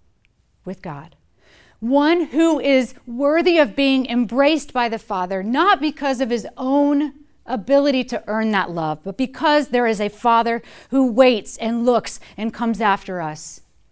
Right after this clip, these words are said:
and brings us in and celebrates. So there's one sinner, there's ninety-nine righteous persons who need no repentance. So is it that Jesus is saying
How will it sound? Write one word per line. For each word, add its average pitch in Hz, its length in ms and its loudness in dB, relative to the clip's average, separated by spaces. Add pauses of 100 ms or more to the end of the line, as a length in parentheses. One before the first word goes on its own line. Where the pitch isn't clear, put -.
(500)
and 175 140 -8
brings 156 260 -10
us 139 180 -18
in - 160 -20 (500)
and 170 160 -16
celebrates. 180 580 -20 (2500)
So - 160 -4
there's 233 180 0
one 320 300 4
sinner, 359 400 4
there's 277 220 2
ninety-nine 320 1000 6 (100)
righteous 285 500 2
persons 262 520 -2
who 311 140 -4
need 320 380 2
no 302 200 2
repentance. 247 580 -4 (160)
So 311 260 0
is 370 240 4
it 311 480 4 (720)
that 285 160 0
Jesus 302 420 0
is 269 80 -6
saying 226 580 -4